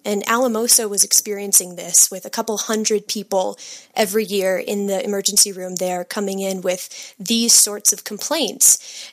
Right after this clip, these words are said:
And this takes up valuable time and space away from other patients who really need emergency medical care. Um,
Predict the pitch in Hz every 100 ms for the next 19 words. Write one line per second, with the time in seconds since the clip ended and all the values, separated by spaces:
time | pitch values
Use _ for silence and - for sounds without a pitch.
0 | - 233 233 233 - 226 254 - - 277
1 | - 262 233 233 226 247 233 233 - 220
2 | 220 233 226 - 185 - 220 220 220 -
3 | - 214 190 208 - 208 208 202 - 202
4 | - 202 - - 196 185 - - - -
5 | 226 220 220 208 202 208 208 - - 208
6 | 208 220 233 220 208 208 214 220 - 226
7 | 220 233 226 - - - - 208 190 185
8 | 185